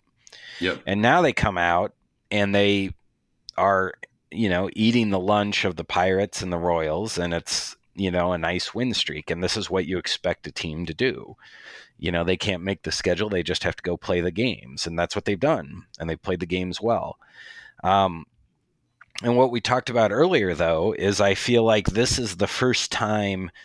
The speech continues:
Speaker 2: this team has the players healthy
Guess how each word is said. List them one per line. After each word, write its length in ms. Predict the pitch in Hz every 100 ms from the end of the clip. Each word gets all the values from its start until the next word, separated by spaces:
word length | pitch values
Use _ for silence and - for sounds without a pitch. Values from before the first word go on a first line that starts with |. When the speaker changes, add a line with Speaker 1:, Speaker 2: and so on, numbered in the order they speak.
| - _ - _
Speaker 2:
this 380 | 95 113 - -
team 800 | - - 113 107 95 87 87 78 _ -
has 1080 | - - 104 104 104 104 101 92 - - _ _ _
the 100 | 87
players 920 | - - 113 113 110 107 92 - - _ _ _ _ -
healthy 640 | - 151 165 - 71 87